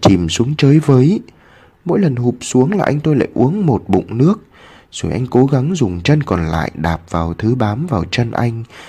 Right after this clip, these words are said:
nhưng càng giãy thì cái thứ đó càng bấu chặt hơn nữa. Được một lúc thì anh bắt đầu đuối và không thể giãy giụa được. Vì uống nước nhiều và ngột thở nên anh tôi bắt đầu mất dần suy nghĩ,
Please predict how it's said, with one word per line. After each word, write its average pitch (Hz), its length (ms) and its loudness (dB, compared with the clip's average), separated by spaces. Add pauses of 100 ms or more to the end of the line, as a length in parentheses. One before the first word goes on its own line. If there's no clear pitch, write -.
(220)
nhưng 135 360 2 (100)
càng 107 320 0 (500)
giãy 120 480 0 (260)
thì 113 100 2
cái 175 180 -2
thứ 165 160 6
đó 165 260 0
càng 104 240 -2
bấu 147 220 0
chặt 85 220 -2
hơn 139 200 2
nữa. 170 320 0 (760)
Được 92 140 -2
một 87 200 -2
lúc 156 280 0
thì 85 100 0
anh 117 200 -2
bắt 165 160 -2
đầu 90 160 0
đuối 98 420 4
và 92 100 2
không 123 180 0
thể 90 180 2
giãy 92 240 0
giụa 80 280 2
được. 78 340 -2 (920)
Vì 92 200 -2
uống 104 200 0
nước 185 220 -2
nhiều 92 220 2
và 82 140 -4
ngột 80 280 -2
thở 85 300 2 (380)
nên 123 120 0
anh 117 260 -4
tôi 113 220 2
bắt 175 220 -4
đầu 87 180 2
mất 156 180 -2
dần 82 260 -2
suy 117 200 0
nghĩ, 117 380 0